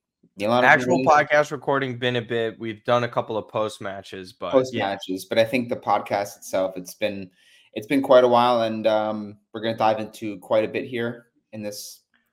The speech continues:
Speaker 2: Yes.
Speaker 1: hopefully forty minutes if we can stay on track,
Speaker 2: Yeah,
Speaker 1: but, um,
Speaker 2: hopefully, hopefully forty
Speaker 1: yeah.
Speaker 2: minutes, yes.
Speaker 1: Yeah, no,
Speaker 2: Um,
Speaker 1: it's, it's been good. It's been good. Just seeing some Milan wins has been nice.
Speaker 2: Yeah, well, I mean, we could kinda start there. Milan have won five of six in Serie A.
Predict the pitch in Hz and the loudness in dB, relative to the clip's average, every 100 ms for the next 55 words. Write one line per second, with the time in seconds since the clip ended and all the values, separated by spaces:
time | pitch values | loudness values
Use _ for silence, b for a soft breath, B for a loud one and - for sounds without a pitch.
0 | _ 104 107 104 110 107 - 110 110 117 | _ -6 -6 -8 -10 -12 -10 -10 -8 -6
1 | 113 117 117 123 110 92 - 110 110 - | -6 -8 -10 -12 -12 -12 -6 -4 -4 -4
2 | 120 117 117 117 104 147 98 151 156 151 | 0 0 2 2 4 2 2 0 0 -2
3 | 123 139 139 135 131 127 120 110 101 92 | -2 -4 -4 -4 -4 -4 -4 -4 -4 -8
4 | - 95 - _ _ _ _ _ _ _ | -12 -14 -14 _ _ _ _ _ _ _
5 | _ - 117 117 117 113 - - - 143 | _ -2 4 4 4 0 -6 -12 -14 -8
6 | 123 123 107 - 127 117 101 87 _ 110 | -2 -2 -2 -8 -8 -4 -4 -6 _ -18
7 | 110 120 104 113 104 95 _ _ _ _ | -12 -10 -8 -8 -10 -12 _ _ _ _
8 | 104 104 98 95 98 90 92 - 92 90 | -12 -8 -8 -8 -12 -14 -18 -14 -12 -12
9 | 87 - _ _ _ b b b - 139 | -14 -20 _ _ _ b b b -2 4
10 | 165 117 - 117 127 123 107 _ _ 113 | 4 2 4 8 8 6 0 _ _ -8
11 | 117 127 139 139 110 156 170 160 - 151 | -4 -4 -4 -6 -4 0 0 -2 4 4
12 | 147 139 156 123 - 101 117 151 147 139 | 4 0 0 0 -4 -10 -6 -2 0 -2
13 | 131 131 123 - 123 143 135 123 - 139 | -2 -6 -6 -6 -4 -6 -12 -14 -12 -12
14 | - 131 123 131 123 120 110 151 | -12 -14 -8 -6 -4 -4 -4 -4